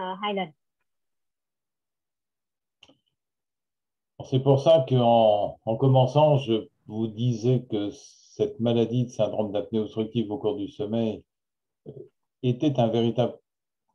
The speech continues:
Speaker 2: sujet, problème de santé publique, puisqu'elle, elle va augmenter les dépenses en, de soins. Vous voyez que les,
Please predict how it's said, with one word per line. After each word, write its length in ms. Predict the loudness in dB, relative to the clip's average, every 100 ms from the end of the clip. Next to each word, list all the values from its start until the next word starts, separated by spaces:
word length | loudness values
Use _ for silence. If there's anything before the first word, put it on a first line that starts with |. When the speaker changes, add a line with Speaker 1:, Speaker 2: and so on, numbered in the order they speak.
| -20 -12 0
Speaker 2:
sujet, 500 | 0 2 2 0 -2
problème 500 | -2 0 4 4 2 -2
de 240 | -4 -4
santé 440 | -4 -2 -2 -4
publique, 540 | -6 -4 -4 -6 -14 _ _ -16
puisqu'elle, 580 | -16 -12 -8 -6 -6 -12 _ _ _ _ _ -6
elle 120 | 0
va 120 | 4
augmenter 840 | 6 6 6 6 4 4 2 2 -6
les 180 | -6 -4
dépenses 680 | -4 0 2 2 -2 -8 -8
en, 320 | -6 -6 -10 _ _ _ _
de 180 | -12 -10
soins. 480 | -6 0 2 0 -6 -14
Vous 80 | -10
voyez 240 | -10 -8
que 100 | -6
les, 400 | -4 -2 -4 -8